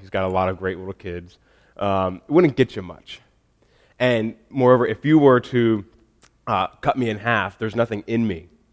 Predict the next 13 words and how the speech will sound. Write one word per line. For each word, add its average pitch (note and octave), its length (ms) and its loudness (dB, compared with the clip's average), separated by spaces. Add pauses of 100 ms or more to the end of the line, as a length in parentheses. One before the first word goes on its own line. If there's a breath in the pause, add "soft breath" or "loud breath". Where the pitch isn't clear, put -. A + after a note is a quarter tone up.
(140)
that G#2+ 140 -2
would G2+ 160 -8
say, F#2+ 420 -4
"Oh, C#3 140 0
that's G#2 180 -4
Jacob." - 380 -20 (960)
When G#2+ 120 -2
you B2+ 60 2
get D#3 120 6
to D3+ 60 6
know C3 100 4
God's A2 360 2
name D2+ 360 -20